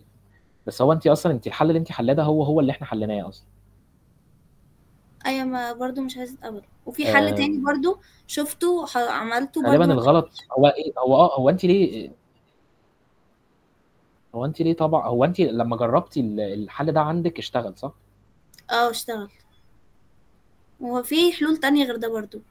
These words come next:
Speaker 2: بس ما اشتغلش. كنت عاملة
Speaker 1: هو
Speaker 2: حل
Speaker 1: أنتِ
Speaker 2: تاني
Speaker 1: هنا،
Speaker 2: غير ده.
Speaker 1: أيوه، أيوه. بس هو أنتِ، آه، هو أنتِ طبعا هنا، ثواني كده، هو ال A هنا أكبر رقم، تمام. لو B أكبر من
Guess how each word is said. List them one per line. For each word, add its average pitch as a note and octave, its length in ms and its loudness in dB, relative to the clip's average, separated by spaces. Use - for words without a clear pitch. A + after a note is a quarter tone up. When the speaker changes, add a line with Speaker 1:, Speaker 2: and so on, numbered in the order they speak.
Speaker 2:
بس A3 180 -12
ما A#3+ 40 -12
اشتغلش. - 520 -16
كنت - 100 -8
عاملة C4 180 2
Speaker 1:
هو B2 40 0
Speaker 2:
حل D#3+ 60 4
Speaker 1:
أنتِ F3+ 80 0
Speaker 2:
تاني F3+ 120 4
Speaker 1:
هنا، F#3+ 120 4
Speaker 2:
غير - 80 -6
ده. - 120 -18
Speaker 1:
أيوه، A#2 260 -2
أيوه. G#2+ 200 -6
بس A#2 180 -14
هو A#2 120 0
أنتِ، E3 180 -6
آه، A2 440 -2
هو A#2 100 -4
أنتِ E3+ 160 -8
طبعا D3+ 340 -2
هنا، A2+ 580 -4
ثواني B2 260 -6
كده، C#3 200 -4
هو A2 260 -2
ال G#2+ 160 -4
A C#3+ 300 -2
هنا C#3 160 -4
أكبر C3+ 220 -8
رقم، B2+ 280 -10
تمام. C#3+ 520 -12
لو A2+ 180 -6
B A#2 80 -8
أكبر C3 320 -2
من A2 200 -14